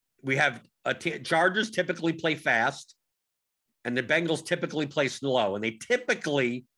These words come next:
would prefer to run the ball. The Chargers also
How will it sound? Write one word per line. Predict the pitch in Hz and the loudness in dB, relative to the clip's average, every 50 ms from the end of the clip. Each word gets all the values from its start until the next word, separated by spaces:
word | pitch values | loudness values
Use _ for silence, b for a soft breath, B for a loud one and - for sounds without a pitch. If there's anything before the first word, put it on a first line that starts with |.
| _ _ _ | _ _ _
would | - 139 139 139 | -4 -4 -2 0
prefer | 151 143 143 - 170 165 | -2 -2 0 2 2 4
to | 160 | 4
run | 147 135 143 139 139 131 120 | 4 4 4 2 2 2 -2
the | 110 | -4
ball. | - - 107 98 - - _ _ _ _ _ _ _ _ _ _ _ _ _ _ _ _ _ - | -4 -4 -6 -8 -8 -10 _ _ _ _ _ _ _ _ _ _ _ _ _ _ _ _ _ -8
The | - 131 | -8 -6
Chargers | 131 - 180 220 254 277 269 269 - 131 131 127 135 139 139 - - - _ _ _ _ _ _ _ _ _ _ _ - | -4 0 4 4 6 6 6 4 2 2 2 2 2 2 -4 -10 -16 -18 _ _ _ _ _ _ _ _ _ _ _ 2
also | 160 190 220 220 220 185 165 147 151 151 | 4 4 4 4 4 4 4 4 4 2